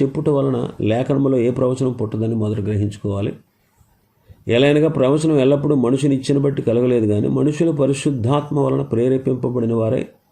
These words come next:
దేవుని మూలముగా పలికారు" అంటాడు.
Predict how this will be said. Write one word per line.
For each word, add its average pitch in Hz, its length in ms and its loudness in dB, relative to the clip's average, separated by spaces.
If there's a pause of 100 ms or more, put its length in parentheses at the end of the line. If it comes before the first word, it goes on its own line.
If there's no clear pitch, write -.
(720)
దేవుని 135 460 4
మూలముగా 147 480 2
పలికారు" 107 680 0
అంటాడు. - 400 -14